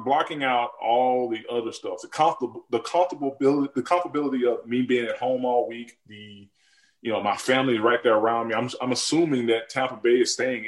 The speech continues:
at home in their houses, right? So you gotta deal with kids.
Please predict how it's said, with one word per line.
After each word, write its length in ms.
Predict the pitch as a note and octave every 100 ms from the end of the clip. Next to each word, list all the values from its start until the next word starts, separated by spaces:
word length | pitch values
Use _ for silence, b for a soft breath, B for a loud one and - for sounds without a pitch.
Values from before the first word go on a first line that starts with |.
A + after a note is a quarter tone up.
| A2+
at 120 | -
home 380 | A2 C3 A2 G#2+
in 80 | G#2
their 160 | G#2+ -
houses, 640 | G#3+ B2 G2 A2 - - -
right? 240 | A2+ - -
So 100 | A#2+
you 80 | A#2
gotta 220 | B2 A2+
deal 140 | A#2+
with 140 | A#2 A2+
kids. 500 | - A#2+ A#2+ A#2 -